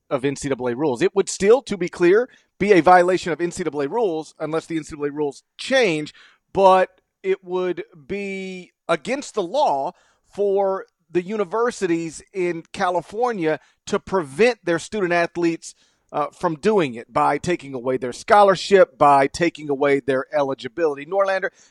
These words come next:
you've been writing, uh, about this this week, so I'll let you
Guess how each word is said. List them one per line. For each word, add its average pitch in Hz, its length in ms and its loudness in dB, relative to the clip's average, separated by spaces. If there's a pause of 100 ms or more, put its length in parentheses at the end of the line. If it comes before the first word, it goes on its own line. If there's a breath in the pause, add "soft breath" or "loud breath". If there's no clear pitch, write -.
you've 269 220 -2
been 254 160 -2
writing, 165 560 2
uh, 151 200 2
about 139 400 -2
this 143 220 -4
this - 260 -8
week, 147 220 -4
so - 160 -8
I'll 190 160 4
let 196 220 -4
you 180 100 -12